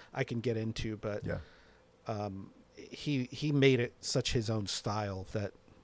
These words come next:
Speaker 1: I loved it.
Speaker 2: Totally. Yeah. So this book, like, if we were just sort of describe it, give people, uh, like, a quick,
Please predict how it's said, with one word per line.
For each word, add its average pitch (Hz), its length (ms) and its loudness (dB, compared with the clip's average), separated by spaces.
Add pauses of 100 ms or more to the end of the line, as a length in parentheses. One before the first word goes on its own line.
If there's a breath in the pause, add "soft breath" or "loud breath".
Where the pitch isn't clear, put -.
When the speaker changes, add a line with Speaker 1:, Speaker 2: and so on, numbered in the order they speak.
(640)
Speaker 1:
I 123 80 -2
loved 123 280 4
it. - 100 -4 (120)
Speaker 2:
Totally. 87 340 4 (520 loud breath)
Yeah. 120 140 12
So - 160 4
this 123 180 6
book, 139 260 12
like, 107 240 10
if - 120 -6
we 110 80 6
were 104 80 8
just 92 280 -2
sort 98 160 2
of 92 160 0 (240)
describe 98 480 6
it, 92 140 2
give 92 220 -4
people, 90 580 2
uh, 82 260 0
like, 80 160 -2
a 87 60 -6
quick, - 380 -4